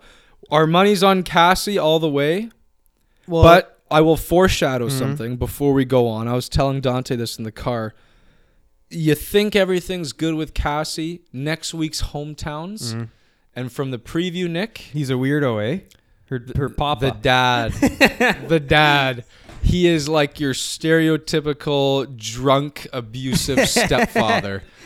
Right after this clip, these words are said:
Speaker 1: He goes on camera and he goes, "I don't know about this guy. All I know is he's dating my daughter."
Speaker 2: <laughs>
Speaker 1: That's all he says. He just goes,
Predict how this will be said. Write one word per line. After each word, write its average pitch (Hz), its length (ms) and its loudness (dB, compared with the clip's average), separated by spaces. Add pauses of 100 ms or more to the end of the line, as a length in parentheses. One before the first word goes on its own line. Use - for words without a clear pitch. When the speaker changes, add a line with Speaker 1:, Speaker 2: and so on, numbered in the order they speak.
(280)
Speaker 1:
He 151 120 2
goes 180 280 6
on 180 200 4
camera 165 320 4
and 160 60 2
he 151 60 0
goes, 135 400 0 (840)
"I 127 160 2
don't 208 140 8
know 170 120 6
about 147 260 4
this 139 200 -2
guy. 156 460 6 (160)
All 151 280 8
I 165 40 6
know 175 320 6
is 220 240 4 (240)
he's 117 200 -4
dating 143 380 2
my 127 140 0
daughter." 139 520 4
Speaker 2:
<laughs> - 320 -4
Speaker 1:
That's 160 320 0
all 160 240 6
he 156 80 4
says. 139 380 0
He 117 80 -8
just 120 180 -8
goes, 120 260 -2